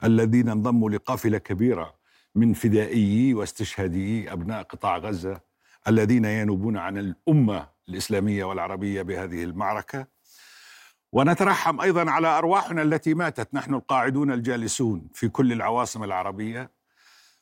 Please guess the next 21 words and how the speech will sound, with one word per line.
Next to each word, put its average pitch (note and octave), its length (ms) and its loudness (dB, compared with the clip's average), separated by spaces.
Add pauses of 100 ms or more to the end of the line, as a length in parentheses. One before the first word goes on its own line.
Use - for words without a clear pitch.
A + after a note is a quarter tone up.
(140)
وأعتقد B2+ 1120 2
أن B2+ 200 0
الف-، B2 220 -2
أن C3 320 0
الحفرة A#2 1160 -4
التي A#2 460 -6
بلغ C3 300 -2
طولها B2 300 -4
السبعة A2+ 400 -4
عشر A2 280 -6
مترا A#2 240 -6
اليوم، G#2 640 -4
إذا G2+ 260 -6
كنت، G2+ 360 -8 (680)
إذا G2 280 0
يعني F2+ 300 -2
كانت G#2 340 -6
التقارير A2 440 -4
دقيقة G#2+ 720 -4 (400)
أستاذ B2 320 0
محمد، C#3+ 520 0